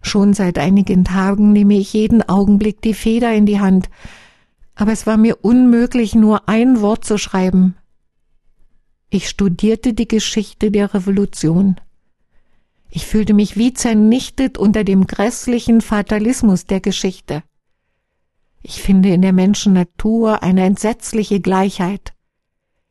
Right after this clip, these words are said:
in den menschlichen Verhältnissen eine unabwendbare Gewalt, allen und keinem verliehen.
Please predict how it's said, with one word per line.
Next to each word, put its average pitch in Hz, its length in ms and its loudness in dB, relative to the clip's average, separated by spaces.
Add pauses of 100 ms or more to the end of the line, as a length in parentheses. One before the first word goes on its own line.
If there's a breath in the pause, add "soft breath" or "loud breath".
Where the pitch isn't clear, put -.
(120)
in 190 140 0
den 196 160 4
menschlichen 233 640 0
Verhältnissen 214 840 0
eine 208 240 0
unabwendbare 220 1160 -2
Gewalt, 190 640 -4 (480)
allen 254 460 0 (120)
und 226 180 2
keinem 220 420 0
verliehen. 170 520 0